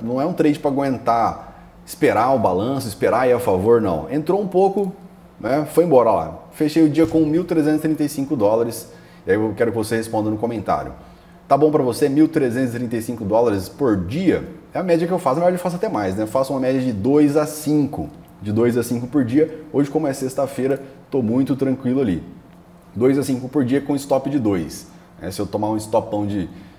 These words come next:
de dois pau contra, dois mil dólares contra, eu abandono o dia, eu saio fora.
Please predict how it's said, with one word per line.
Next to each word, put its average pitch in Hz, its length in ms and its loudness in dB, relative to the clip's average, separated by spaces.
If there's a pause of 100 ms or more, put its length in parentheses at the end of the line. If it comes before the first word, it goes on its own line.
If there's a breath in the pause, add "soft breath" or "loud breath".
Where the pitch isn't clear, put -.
de 92 80 -4
dois 113 300 0
pau 107 300 2
contra, 131 380 -2
dois 107 220 0
mil 107 140 -2
dólares 101 380 0
contra, 147 400 -2 (260 loud breath)
eu 143 80 4
abandono 135 380 2
o - 20 0
dia, 110 380 0
eu 113 120 0
saio 113 320 -2
fora. 82 400 -4